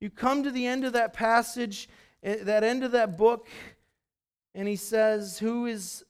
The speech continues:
a God like you, pardoning iniquity and passing over transgression for the remnant of his inheritance? He does not retain his anger forever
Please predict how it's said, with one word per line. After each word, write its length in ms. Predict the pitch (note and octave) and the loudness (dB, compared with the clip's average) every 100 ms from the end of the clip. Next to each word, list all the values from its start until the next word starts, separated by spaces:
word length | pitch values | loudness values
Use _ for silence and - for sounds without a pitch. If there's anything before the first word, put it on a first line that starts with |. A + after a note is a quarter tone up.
| F3+ | -8
a 80 | |
God 420 | F3 F#3 F#3 F#3+ F3+ | -4 0 2 0 -2
like 300 | F3 E3+ E3+ | -6 -6 -10
you, 160 | E3 | -10
pardoning 580 | D#3+ E3+ F3 F3 E3 D#3+ | -10 -6 -6 -6 -8 -8
iniquity 540 | D3+ D#3 D3+ D#3 D3 | -8 -8 -10 -10 -10
and 120 | D3 C#3 | -10 -10
passing 440 | E3+ E3 - D#3 | -10 -10 -10 -6
over 180 | D3 C#3 | -6 -6
transgression 840 | C#3 D3 C#3+ B2+ D3+ C#3+ - C3+ | -10 -12 -12 -8 -6 -6 -8 -14
for 140 | - | -10
the 80 | C3+ | -8
remnant 540 | C3 E3 F3 E3+ D#3 D3+ | -6 -4 -4 -6 -8 -10
of 100 | C#3 | -10
his 200 | C3+ D3 | -12 -12
inheritance? 680 | C3 C#3 C#3+ C#3 D3 C#3+ - | -12 -10 -10 -10 -12 -18 -16
He 120 | E3+ | -8
does 260 | F3+ F#3+ | -2 -2
not 220 | F#3 F3 D#3+ | -2 -6 -6
retain 580 | D3+ - - F3 F#3+ | -10 -12 -10 -6 -4
his 240 | F3+ D#3 C#3+ | -4 -6 -8
anger 400 | D3+ F3 E3+ D#3 | -6 -4 -4 -6
forever 560 | D#3+ D#3 D#3 D#3 D3+ | -8 -4 -2 -2 -4